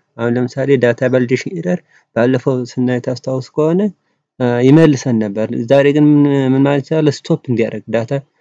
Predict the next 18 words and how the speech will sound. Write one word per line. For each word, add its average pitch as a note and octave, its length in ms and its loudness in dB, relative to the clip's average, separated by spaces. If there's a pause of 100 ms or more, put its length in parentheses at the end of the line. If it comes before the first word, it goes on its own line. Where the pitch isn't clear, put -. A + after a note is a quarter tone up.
(280)
ስናስገባ B2+ 540 0 (440)
ትክክል C3+ 400 -2
ያልሆነ A#2 280 -2
ዳታ A2+ 280 -6
ከሆነ D3+ 260 0
ስቶፕ B2+ 300 -6
እንዲያደርግ G#2+ 520 -4 (340)
ወይም B2+ 180 4
ደግሞ C3+ 280 4
ዋርኒንግ A2+ 480 2
ሰጥቶ A#2 300 -8
እንዲያሳልፍ፣ - 680 -6 (460)
እ፣ B2 180 -2
ወይም B2+ 220 4
ደግሞ C#3 260 6
ኢንፎርሜሽን A#2+ 580 0
እንዲሰጥ፣ A#2+ 420 0 (420)
እ፣ A#2+ 80 -8